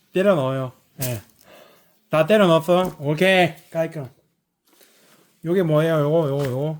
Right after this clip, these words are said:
그, <laughs> 이래도 되는지 모르겠다. 윗도리 때려 넣어요. 예, 요거는 그 목에 두르는 거죠. 이거 굉장히 중요한 거죠. 예. 이렇게 해서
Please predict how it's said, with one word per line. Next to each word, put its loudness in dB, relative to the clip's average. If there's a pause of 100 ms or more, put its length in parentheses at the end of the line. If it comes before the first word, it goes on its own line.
(140)
그, -8 (1500)
<laughs> -20
이래도 2
되는지 2
모르겠다. -6 (580)
윗도리 0
때려 0
넣어요. 0 (1400)
예, -8
요거는 2
그 0
목에 4
두르는 4
거죠. 0
이거 -4
굉장히 -2
중요한 -6
거죠. -12 (200)
예. -20 (960)
이렇게 -8
해서 -4